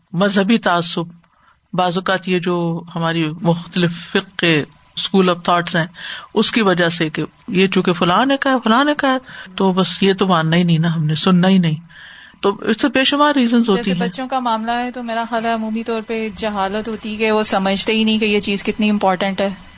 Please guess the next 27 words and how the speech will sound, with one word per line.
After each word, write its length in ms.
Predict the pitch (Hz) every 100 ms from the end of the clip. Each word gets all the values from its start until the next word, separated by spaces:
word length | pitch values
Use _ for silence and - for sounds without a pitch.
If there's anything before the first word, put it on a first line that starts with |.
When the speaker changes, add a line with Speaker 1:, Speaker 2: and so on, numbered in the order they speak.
| - - -
Speaker 2:
اپنی 220 | 208 208 202
نادانی 420 | 202 190 190 208
کی 120 | 226
وجہ 120 | 208
سے۔ 80 | 202
Speaker 1:
نادانی 460 | 208 196 208 226 220
کی 120 | 226
وجہ 160 | 202
سے، 160 | 202 220
ناسمجھی 520 | 220 214 233 226 240
سے، 100 | 220 233
اس 140 | -
کو 120 | 240
ویلیو 360 | 196 196 226 240
نہ 100 | 233
کرنے 340 | 220 185 196
کی 120 | 208
وجہ 260 | 202 190 196
سے، 160 | - 202 - - - -
یا 100 | 220
اس 180 | 226 -
کو 100 | 247
مشکل 400 | 254 - - 285
سمجھنے 480 | - 220 220 202
کی 160 | 202 208
وجہ 200 | 196 180
سے، 160 | -